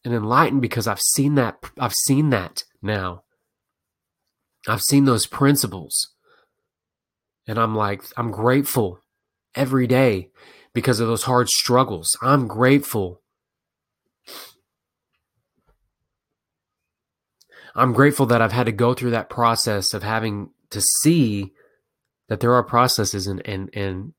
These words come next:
and steps to get to where you wanna be in this world, in this life. Extremely grateful for that.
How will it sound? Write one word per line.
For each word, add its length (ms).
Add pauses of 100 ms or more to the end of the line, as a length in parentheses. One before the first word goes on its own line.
(100)
and 360
steps 600 (960)
to 140
get 400
to 100
where 160
you 160
wanna 200
be 200
in 120
this 220
world, 240
in 120
this 180
life. 460 (1800)
Extremely 460
grateful 340
for 160
that. 240